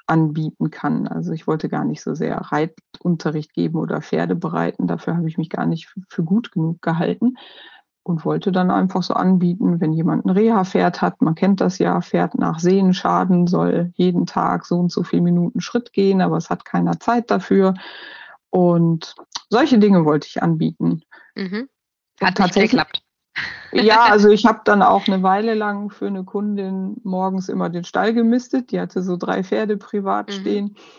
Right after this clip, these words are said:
Speaker 1: Aber dann kam halt ganz schnell, „Kannst du das nicht auch mal reiten und kannst du nicht, ähm,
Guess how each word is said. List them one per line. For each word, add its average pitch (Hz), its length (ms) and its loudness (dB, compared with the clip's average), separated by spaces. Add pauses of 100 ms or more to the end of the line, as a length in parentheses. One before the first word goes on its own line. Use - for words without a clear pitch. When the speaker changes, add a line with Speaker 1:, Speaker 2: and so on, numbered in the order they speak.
(760)
Speaker 1:
Aber 196 260 2
dann 185 180 4
kam 190 280 2
halt 180 180 0
ganz 190 260 -2
schnell, 196 260 -2
„Kannst 180 320 -8
du 190 60 -8
das 170 240 -10
nicht 175 200 -8
auch - 140 -12
mal 170 160 -8
reiten 247 580 -2
und 170 240 -12
kannst - 380 -12
du 185 40 -8
nicht, 180 420 -10
ähm, 180 480 -8